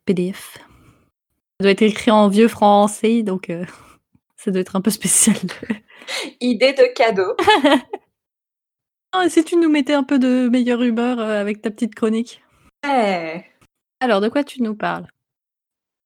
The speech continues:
Speaker 2: Du coup, aujourd'hui, je vais vous parler de, du concept de kitchen witchcraft ou, euh, magie de cuisine. Est-ce que tu connaissais ?
Speaker 1: Euh, je,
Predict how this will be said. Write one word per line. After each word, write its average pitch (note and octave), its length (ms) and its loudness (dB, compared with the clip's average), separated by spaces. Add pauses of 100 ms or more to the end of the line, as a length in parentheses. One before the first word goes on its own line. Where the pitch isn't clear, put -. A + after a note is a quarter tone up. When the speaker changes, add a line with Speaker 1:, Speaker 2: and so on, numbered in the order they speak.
(140)
Speaker 2:
Du F#3+ 60 -16
coup, B3+ 80 -4
aujourd'hui, G#3+ 260 2
je G#3 80 -4
vais F#3 60 -2
vous F3 60 -2
parler E3+ 220 0
de, D3+ 540 -4
du F3 100 -20
concept F#3+ 440 -8
de E3 340 -8
kitchen A3 480 -6
witchcraft - 800 -8
ou, F#3 180 -2
euh, D#3+ 200 -2
magie F3 440 -4
de F#3+ 100 -2
cuisine. D#3 580 -12 (260)
Est-ce - 380 -20
que - 80 -4
tu - 120 -10
connaissais ? D#3+ 520 -6 (1000)
Speaker 1:
Euh, G#3+ 200 0
je, - 160 -16